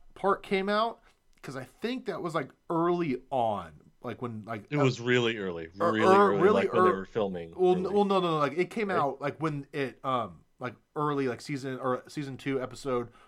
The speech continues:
Speaker 1: one, two, three, somewhere around
Speaker 2: Like,
Speaker 1: there.
Speaker 2: really, really
Speaker 1: Yeah, it came
Speaker 2: early.
Speaker 1: out, and I'm like, "Oh, oh," like, "Okay, ooh, that's interesting." Obviously, you gotta keep him,
Speaker 2: Mm-hmm.
Speaker 1: um, 'cause at the end of the day, he is your main character, even though it is only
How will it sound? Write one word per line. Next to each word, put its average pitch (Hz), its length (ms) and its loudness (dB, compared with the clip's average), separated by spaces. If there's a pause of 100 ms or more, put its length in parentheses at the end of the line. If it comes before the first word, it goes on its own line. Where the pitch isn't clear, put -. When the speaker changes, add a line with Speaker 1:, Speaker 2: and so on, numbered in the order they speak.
Speaker 1:
one, 135 300 0
two, 131 240 -2
three, 127 440 -2
somewhere 147 260 -4
around 139 120 2
Speaker 2:
Like, 104 180 2
Speaker 1:
there. 127 220 0
Speaker 2:
really, 139 400 -2
really 104 260 -2
Speaker 1:
Yeah, 170 80 8
it 180 220 2
came 175 220 -2
Speaker 2:
early. 160 80 0
Speaker 1:
out, 143 280 2
and 165 80 -6
I'm 151 80 -6
like, 143 220 -6
"Oh, 185 60 -2
oh," 143 420 0
like, 139 160 -12
"Okay, 175 280 -8
ooh, 139 280 -6
that's 127 320 -6 (360)
interesting." 127 640 -6
Obviously, 135 480 -2
you 117 240 -8 (220)
gotta 123 320 -2 (360)
keep - 480 -8
him, 110 420 -10 (360)
Speaker 2:
Mm-hmm. 127 180 -6
Speaker 1:
um, 117 180 -6
'cause - 100 -10
at - 100 -8
the 135 80 -6
end 143 60 -6
of 135 60 -8
the 107 140 -12
day, 135 360 -4
he - 320 -14
is 160 280 -2
your 127 120 -4
main 113 260 -12
character, 135 500 -6
even 117 160 -8
though 113 80 -10
it 117 60 -6
is 123 160 -6
only 104 160 -12